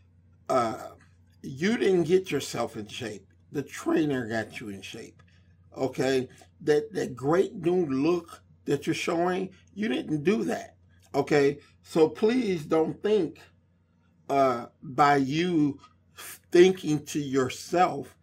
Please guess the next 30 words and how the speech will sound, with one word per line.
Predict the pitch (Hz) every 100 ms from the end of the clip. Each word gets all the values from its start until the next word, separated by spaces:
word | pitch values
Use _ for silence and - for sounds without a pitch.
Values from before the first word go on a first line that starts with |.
| _ _ -
you | 160
could | 156 135 -
do | 151 147
it | 143
on | 139 135
your | 120 120 - 143
own, | 156 190 160 127 135 139 _ _ _ _ _ -
it's | 175 - -
not | 151 139 127 -
gonna | 143 151
happen. | 165 190 214 - 127
You | 131 190 233
didn't | 185 175 165 170
do | 220 339
it | - _ -
the | -
first | - 466 -
time. | 143 - 104 _ _ _ _ _ _
Your | 160 175
trainer | 175 - - 254 240 175 143
did | 127 107
it, | - - _ _ -
okay? | 127 143 139 147 165 131 147 -
<laughs> | - _ _ _
And, | 156 160 160 151 139 -
you | 185
know, | 170 151
there's | 143 135
specific | 143 - 202 196 190
exercises | 160 143 - 170 165 151 143 156 143 139